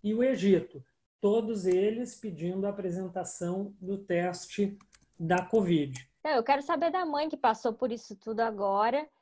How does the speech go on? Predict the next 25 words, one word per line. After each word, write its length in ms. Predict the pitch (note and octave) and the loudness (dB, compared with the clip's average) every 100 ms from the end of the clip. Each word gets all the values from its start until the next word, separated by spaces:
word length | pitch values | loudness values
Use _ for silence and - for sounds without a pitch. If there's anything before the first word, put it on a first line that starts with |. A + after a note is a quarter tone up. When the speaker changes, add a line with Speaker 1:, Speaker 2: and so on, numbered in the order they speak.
| _ | _
Speaker 2:
se 300 | _ - A#3+ | _ -10 0
ela, 460 | A3 G#3+ B3 A#3+ G#3 | 4 6 6 6 4
sendo 640 | G3 A3+ A3 A3+ G#3 F#3+ F#3+ | 0 -2 0 -2 -2 -4 -2
enlouquecida 560 | G#3+ G#3+ A#3+ - A#3 | -2 0 -2 -2 -2
por 140 | A3 G#3 | -2 0
viajar 600 | A3 G3+ G#3+ G#3 G#3+ G3+ | 0 0 0 2 2 -2
tanto 260 | A3 A3 - | -6 -6 -8
quanto 360 | - G3 G3+ G#3 | -10 -8 -6 -6
eu, 360 | G3 G#3+ C4+ - | -4 -2 -4 -4
recomenda 800 | A#3 A#3 A3+ G#3 A3 C4+ E4+ C#4+ | -4 -2 -2 -2 -2 -2 0 -2
que 120 | B3 | 0
a-, 100 | G3+ | -4
neste 480 | A3 A#3+ D4 D#4 F4 | -2 6 6 6 -6
momento 440 | D4 B3+ G#3+ G3+ | -4 -2 -4 -6
as 80 | G3+ | -10
pessoas 380 | - A3 A3+ A3+ | -12 -6 -6 -6
peguem 340 | - A#3+ A#3+ | 0 0 0
um 80 | C4 | 0
avião 360 | B3 A3 G#3+ G#3+ | 0 0 -4 -4
pra 120 | G3+ | -4
viajar 340 | G3+ G3 G#3+ | -2 0 -2
pra 140 | G3+ G3 | -2 -4
fora 280 | A3 A3 | 0 0
do 80 | G3+ | -2
Brasil, 680 | F#3+ F#3 F#3 F3 A3+ D#4+ G4 | -6 -6 -6 -6 -2 0 0